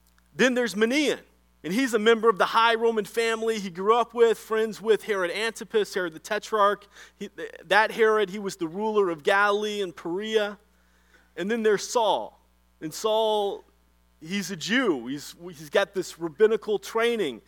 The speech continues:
He's from Tarsus, another Middle Eastern city not too far from Cyprus, where Barnabas is from. So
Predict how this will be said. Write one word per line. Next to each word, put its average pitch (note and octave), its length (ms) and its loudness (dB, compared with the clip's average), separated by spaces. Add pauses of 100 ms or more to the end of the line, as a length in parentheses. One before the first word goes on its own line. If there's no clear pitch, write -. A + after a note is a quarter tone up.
(160)
He's F#3+ 220 -8
from G3+ 180 -6
Tarsus, A3 680 -4
another F3+ 320 -2
Middle F#3+ 340 0
Eastern F#3+ 600 -8 (340)
city G3 460 -6
not F#3 300 -2
too G#3+ 240 -10
far E3+ 320 -2
from E3+ 180 -12
Cyprus, F3 680 -6
where D#3+ 160 -8
Barnabas E3+ 560 -4
is C3 100 -20
from. C3 340 -4 (1080)
So G3 200 -6